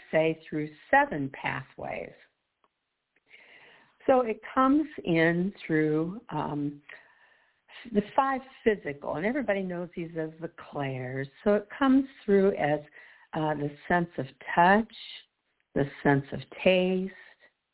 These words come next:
the sense of smell,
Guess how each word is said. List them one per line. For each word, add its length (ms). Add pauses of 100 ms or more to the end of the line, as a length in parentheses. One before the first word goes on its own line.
(760)
the 100 (100)
sense 320
of 100 (300)
smell, 880